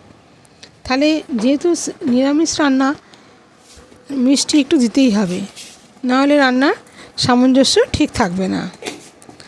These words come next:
তো দেখুন গ্রেভির কালারটা কত সুন্দর হয়েছে। এরপর এতে আমি এবার দিয়ে দেবো একটা কাঁচা লঙ্কা দিয়ে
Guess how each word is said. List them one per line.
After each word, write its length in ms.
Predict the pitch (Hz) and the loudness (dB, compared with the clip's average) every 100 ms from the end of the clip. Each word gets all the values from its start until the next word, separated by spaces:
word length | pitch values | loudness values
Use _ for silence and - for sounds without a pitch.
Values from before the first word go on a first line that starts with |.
| - - - - | -20 -20 -20 -6
তো 60 | 311 247 | -2 0
দেখুন 200 | 269 339 403 330 226 | 0 0 -2 -2 -2
গ্রেভির 280 | 202 247 311 - | 2 4 4 2
কালারটা 340 | 220 254 262 311 - | 2 2 0 -4 0
কত 140 | 226 302 - | 0 2 2
সুন্দর 260 | 330 339 320 | 2 4 4
হয়েছে। 280 | 359 302 415 480 - - - - - - - _ _ - - - | 2 2 0 -2 -6 -20 -20 -20 -20 -20 -20 _ _ -20 -20 -8
এরপর 460 | 262 277 - 294 277 - - - - 254 | -2 -2 2 2 2 0 -10 -20 -4 -2
এতে 180 | 226 339 | 2 4
আমি 240 | 294 302 494 - - - 254 | 6 4 2 -4 -18 -6 0
এবার 180 | 247 220 | 2 4
দিয়ে 160 | 220 254 | 4 4
দেবো 240 | 247 247 392 605 - - - 254 | 4 4 2 0 -10 -20 -10 -6
একটা 140 | - - | -4 -2
কাঁচা 240 | 269 - | 0 2
লঙ্কা 280 | 269 262 247 | 2 2 2
দিয়ে 180 | 233 233 | 2 2